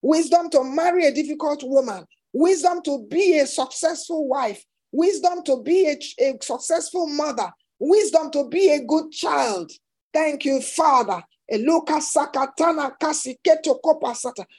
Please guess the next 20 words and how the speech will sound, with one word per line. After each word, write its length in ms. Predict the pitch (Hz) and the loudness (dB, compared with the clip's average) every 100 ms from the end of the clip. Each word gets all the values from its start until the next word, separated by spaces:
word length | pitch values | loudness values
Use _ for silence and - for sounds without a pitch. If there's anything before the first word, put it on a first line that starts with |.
| _ - | _ 2
Wisdom 500 | 320 403 294 370 359 | 6 6 6 2 4
for 160 | 254 | 0
my 200 | 254 233 | 0 -4
home. 400 | 240 254 339 254 - _ - | 0 4 6 4 -2 _ 0
Wisdom 480 | 285 415 311 359 349 | 4 6 4 0 2
for 140 | 247 | 0
my 220 | 254 233 | 2 0
business. 680 | 208 180 381 320 262 214 - _ - | 0 2 2 2 -4 -6 -6 _ 2
Wisdom 460 | 330 415 311 370 | 4 6 4 2
for 120 | 320 262 | 2 -4
my 220 | 240 233 | -2 -2
work 380 | 254 330 392 330 | 4 4 4 2
environment. 680 | 285 311 320 285 269 208 - _ - | 2 0 0 0 -4 -8 -10 _ -2
Wisdom 600 | 285 453 370 226 277 247 | 4 6 4 2 0 2
for 220 | 254 262 | 0 2
life. 840 | 277 339 508 453 254 - - - _ _ _ _ _ _ _ _ _ | 4 4 6 4 0 -4 -14 -20 _ _ _ _ _ _ _ _ _
The 60 | 147 | -10
wisdom 380 | 196 277 262 247 | -6 -4 -4 -4
of 160 | - | -6
Christ. 600 | - 226 202 - - - | -10 -10 -12 -16 -18 -20